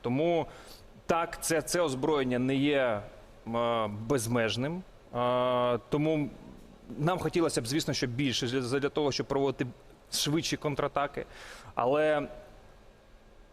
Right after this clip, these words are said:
е, виробництво цих, е, цього озброєння та боєприпасів,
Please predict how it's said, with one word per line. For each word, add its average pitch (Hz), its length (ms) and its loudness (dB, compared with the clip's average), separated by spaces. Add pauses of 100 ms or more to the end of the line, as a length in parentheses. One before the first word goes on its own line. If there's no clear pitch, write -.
(320)
е, 127 440 2 (440)
виробництво 151 1000 0 (600)
цих, - 400 -2 (100)
е, 120 220 2
цього 147 300 2
озброєння 135 480 0
та 135 120 0
боєприпасів, 139 720 -2